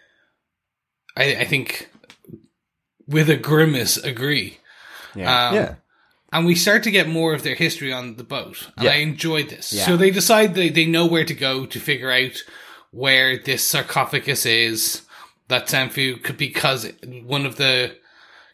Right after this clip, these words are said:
Speaker 1: council, uh, members basically says to look for Senfu,
Speaker 3: Mm-hmm.
Speaker 1: who was a magi, which was one of the priests
Speaker 2: Yeah.
Speaker 1: back in the day.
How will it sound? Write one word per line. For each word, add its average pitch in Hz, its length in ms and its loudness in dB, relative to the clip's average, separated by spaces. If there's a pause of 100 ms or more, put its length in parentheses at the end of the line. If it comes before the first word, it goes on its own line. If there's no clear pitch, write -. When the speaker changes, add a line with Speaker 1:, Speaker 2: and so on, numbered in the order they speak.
Speaker 1:
council, 135 840 -2
uh, 127 260 -4
members 131 680 0
basically 123 440 -4
says 123 320 -2
to 143 160 -6
look 127 240 -6
for 127 180 -6
Senfu, 127 640 -4
Speaker 3:
Mm-hmm. 92 280 -6
Speaker 1:
who 127 140 -6
was 120 280 -6
a 123 140 -2
magi, 131 540 2
which 120 220 -6
was - 240 -10
one 123 120 -8
of 113 140 -12
the 123 160 -4
priests - 920 -4
Speaker 2:
Yeah. 98 180 -6 (160)
Speaker 1:
back 131 220 0
in 143 80 -2
the 131 80 -4
day. 120 440 2